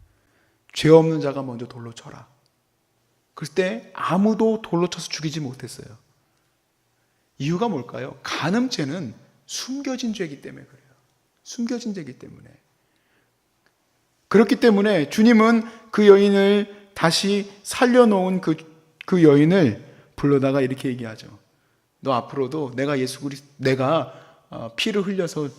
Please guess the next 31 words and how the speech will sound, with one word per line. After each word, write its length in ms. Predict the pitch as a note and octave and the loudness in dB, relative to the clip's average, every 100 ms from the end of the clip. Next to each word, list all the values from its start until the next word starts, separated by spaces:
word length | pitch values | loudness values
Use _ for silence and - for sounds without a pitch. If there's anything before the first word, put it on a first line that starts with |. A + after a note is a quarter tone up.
| - | -8
너를 200 | C3+ D3 | -2 -2
살렸기 400 | C#3 G3+ G3+ F#3+ | -2 -4 -4 -6
때문에 500 | D#3+ C3 C3+ E3+ D3 - | -8 -8 -6 -10 -12 -18
앞으로도 420 | - - - A2+ A#2 | -20 -18 -16 -14 -8
네 80 | |
마음대로 680 | D3 - E3+ F3+ G3+ C#3+ - - | -6 -4 -6 -2 -2 -4 -10 -16
간음하고 460 | - D#3 E3+ D#3+ D3+ | 0 0 2 -2 -4
죄짓고 320 | D3+ D3 C#3+ | -6 -8 -10
살아라." 360 | B2+ G3 F#3+ A#2+ - - _ | -6 -2 -2 -6 -18 -20 _
그렇게 220 | - D3+ E3 | -12 -10 -10
하신 200 | D3+ F3+ | -8 -2
게 80 | |
아니라 560 | E3 A2+ C3+ F#3 G#2+ - - _ _ _ | -2 -2 -2 -2 -4 -10 -20 _ _ _
"다시는 420 | - - - E3 C#3+ | -16 -10 -10 -10 -12
죄를 240 | C3 B2+ | -14 -12
짓지 260 | - - B2+ | -12 -12 -14
마라." 320 | G#2+ G2 A#2+ | -14 -10 -10
그랬습니다. 520 | A2+ - - G2+ - _ _ _ _ _ _ _ _ _ _ _ _ _ _ _ | -10 -12 -18 -20 -20 _ _ _ _ _ _ _ _ _ _ _ _ _ _ _
즉, 280 | - G#3+ - | -6 -4 -4
우리는 560 | F3+ G#3 G3+ A3 E3+ A2 - _ _ | -2 0 0 -2 -4 -8 -16 _ _
예수 320 | D3 G3+ A3+ D4 | 0 2 2 0
믿고 640 | B3 - F3+ F#3 B2 - - _ - | 0 -2 -2 -2 -2 -10 -20 _ -10
주님 280 | - G#3+ B3+ | -2 2 2
앞에 200 | B3 G#3+ | 0 -4
서 140 | F#3+ | -6
있는 220 | E3+ D3 | -6 -6
것은 300 | C#3 C#3 D#3+ | -8 -8 -10
죽을 360 | - G3 C#4 C#4+ | -8 -4 -2 -2
죄에서 380 | - B3+ A#3 G#3 | 0 2 2 -2
살려주신 640 | - C#4 D4 A#3+ A3 A3 | -4 -2 -2 -2 -6 -6
거예요. 260 | D#3 A#2 B2 | -10 -16 -20